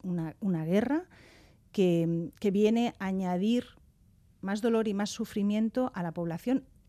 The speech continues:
además de otras guerras que se están produciendo en el mundo y que ya no aparecen en los medios de comunicación, como Yemen, Afganistán, eh, Mali, Níger, Siria, etcétera, etcétera, ¿no?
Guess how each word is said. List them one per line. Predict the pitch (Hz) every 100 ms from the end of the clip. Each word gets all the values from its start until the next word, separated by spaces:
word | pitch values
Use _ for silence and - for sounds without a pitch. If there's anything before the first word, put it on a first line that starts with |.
| _ _ -
además | 190 180 220 277
de |
otras | 214 175 170
guerras | 202 254 -
que | 185
se | 175
están | - 185
produciendo | 180 170 - 175
en | 165
el | 160
mundo | 170 196 202
y |
que | 196 175
ya | 180 208
no | 220
aparecen | 180 160 175 208 175
en | 156
los | 170
medios | 170 170 165
de |
comunicación, | 165 160 160 156 156 190 185
como | 180 156 160
Yemen, | 180 185 170
Afganistán, | 151 - 151 165 - - 165 165 160 - - - - - - - -
eh, | 180
Mali, | 185 185 170 175 180
Níger, | 170 180 - - 170 170 170 - - -
Siria, | - - 196 180 170 156 170 -
etcétera, | 185 - 180 165 175 165
etcétera, | - 185 170 165 160
¿no? | 180